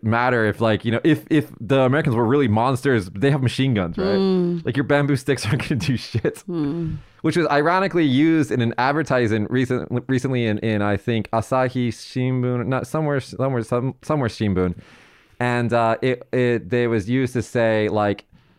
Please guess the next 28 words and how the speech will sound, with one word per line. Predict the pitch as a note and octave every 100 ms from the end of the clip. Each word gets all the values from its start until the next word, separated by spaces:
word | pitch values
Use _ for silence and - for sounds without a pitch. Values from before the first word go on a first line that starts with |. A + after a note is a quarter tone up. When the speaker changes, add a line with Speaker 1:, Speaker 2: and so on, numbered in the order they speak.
| _
Speaker 1:
what | C3+
did | B2+
it | A2+ F2+
say? | G2+ F2+ - - _ - G2+
"Give | B2 F#3+
us, | F#3+ F#3 - - - A#2+
get, | D#3+ -
we | C#3
don't," | D#3+ G3 F3 - -
uh, | A#2 G#2
what | A2+
is | E2
it? | E2 E2 - _ _ _ _ _ _ _ _ _ - G#2 - A2+
Can | -
you | E3+ E3+ - - - A2+
Google, | F#2+ A#2 B2+ B2+ A2 -
uh, | G#2+ G2+ G2 F#2+ -
bamboo | C3+ D3+ D3 C#3
sticks | - C3 -
coronavirus? | - G#2+ A#2 A#2+ B2 B2+ C3 - - _ - - - - _ _ _ _ _ _ _ _ _ _ _ _
Speaker 2:
Do | C4+
you | G#4 C#5
say | D#4
mind | F#3+ F3 B3 D#4 D#4
control? | A3+ A3+ B3 C4 C#4 -
Is | A3 C4+
that | -
English? | G#3 A3 C#4 F4+ A4 -